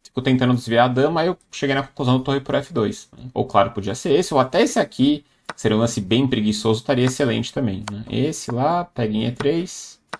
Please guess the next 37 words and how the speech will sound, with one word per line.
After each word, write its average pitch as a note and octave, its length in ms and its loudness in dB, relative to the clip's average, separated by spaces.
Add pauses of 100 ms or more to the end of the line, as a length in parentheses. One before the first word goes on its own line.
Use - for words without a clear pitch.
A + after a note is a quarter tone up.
(1000)
E A2 120 4
aqui A2 360 0
é A2+ 40 2
uma A2+ 120 4
vitória A2 520 0 (960)
menos G3 460 2
tranquila C#3 420 2
que A#2+ 120 0
as G#2+ 220 0
outras A2 240 -2
posições, A#2 420 -2
mas C#3+ 160 0
tá D#3 140 0
muito C3 340 2
ganho B2+ 220 0
aqui, B2 240 -6
né? G#2 180 -6 (100)
Claro, G#2 380 -2 (100)
o - 20 -20
tiro G2+ 240 -6
bispo, A#2+ 640 -2
enfim. A2+ 200 -16 (840)
Qualidade G#2 540 4
e, G#2 480 -2
e F#2 40 -2
acho - 140 -6
que, G2+ 120 -6
que - 200 -8
dois G#2+ 200 4
peões G2 200 -4
a F#2+ 60 -2
mais, G2 260 -2
né? B2+ 160 -6 (500)
Dois - 180 0
peões G2+ 200 -6
a F#2+ 80 -6
mais. G2+ 360 -10